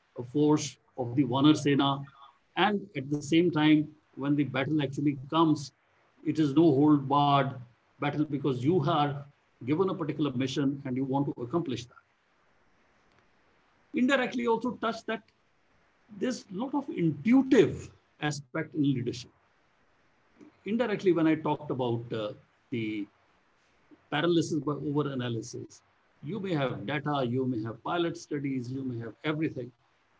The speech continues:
But when it comes to the crunch, ultimately there will be two decisions.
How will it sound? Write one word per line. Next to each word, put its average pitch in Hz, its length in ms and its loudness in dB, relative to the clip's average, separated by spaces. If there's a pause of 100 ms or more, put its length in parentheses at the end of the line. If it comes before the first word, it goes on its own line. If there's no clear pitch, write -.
(140)
But 220 240 -6
when 160 180 0
it 175 200 -4
comes 180 240 0
to 180 100 -6
the 151 120 0 (120)
crunch, 147 460 0 (540)
ultimately 175 580 0
there 151 160 2
will 147 120 2
be 143 120 2
two 160 200 0
decisions. 151 640 -6